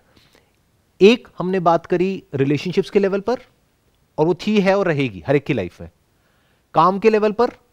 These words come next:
थी, है और रहेगी। हेल्थ के लेवल पर थी, है और रहेगी। सही और गलत के लेवल पर हमारा माइंड चौबीस घंटे इसी में उलझा रहता है ना, हम जज करते रहते हैं। वैसे तो आप दोनों लॉयर्स हो, लेकिन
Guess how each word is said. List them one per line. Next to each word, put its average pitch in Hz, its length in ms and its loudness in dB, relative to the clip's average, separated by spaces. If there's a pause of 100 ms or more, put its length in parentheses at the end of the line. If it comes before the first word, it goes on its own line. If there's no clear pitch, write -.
(160)
थी, 185 200 -2
है 175 200 4
और 165 100 0
रहेगी। 107 320 -6
हेल्थ 151 240 0
के 220 100 2
लेवल 208 220 2
पर 233 200 -2 (580)
थी, 175 200 0
है 160 200 2
और 160 80 0
रहेगी। 104 380 -8 (560)
सही 190 340 2
और 196 140 4
गलत 175 240 0
के 208 80 4
लेवल 190 220 2
पर 220 140 -4 (1000)
हमारा 147 240 4
माइंड 156 240 2
चौबीस 151 240 -2
घंटे 156 220 0
इसी 165 140 -6
में 170 100 -2
उलझा 151 240 -2
रहता 156 220 0
है 160 60 2
ना, 220 120 -2 (580)
हम 170 120 0
जज 190 220 0
करते 185 260 2
रहते 160 220 2
हैं। 180 200 -4 (280)
वैसे 127 180 -4
तो 151 100 0
आप 143 80 0
दोनों 147 220 -2
लॉयर्स 139 280 0
हो, 151 60 0
लेकिन 151 300 -6